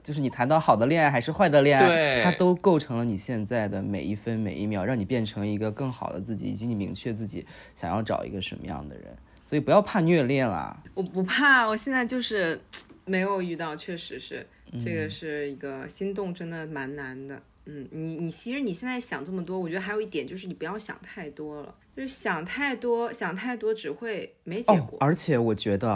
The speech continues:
Speaker 1: 而且我觉得有的时候就像他们说的，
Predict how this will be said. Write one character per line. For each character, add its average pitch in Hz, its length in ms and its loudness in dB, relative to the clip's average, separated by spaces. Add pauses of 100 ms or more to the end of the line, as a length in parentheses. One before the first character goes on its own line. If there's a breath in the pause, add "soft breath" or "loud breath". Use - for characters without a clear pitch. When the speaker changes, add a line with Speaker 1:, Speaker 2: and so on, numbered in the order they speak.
(120)
Speaker 1:
而 135 100 4
且 175 180 2
我 123 140 4
觉 101 160 0
得 101 180 0 (280 loud breath)
有 120 120 2
的 139 140 4
时 151 100 -2
候 147 40 2
就 147 80 -2
像 156 160 2
他 139 180 0
们 131 180 0
说 123 380 0
的， 113 240 -4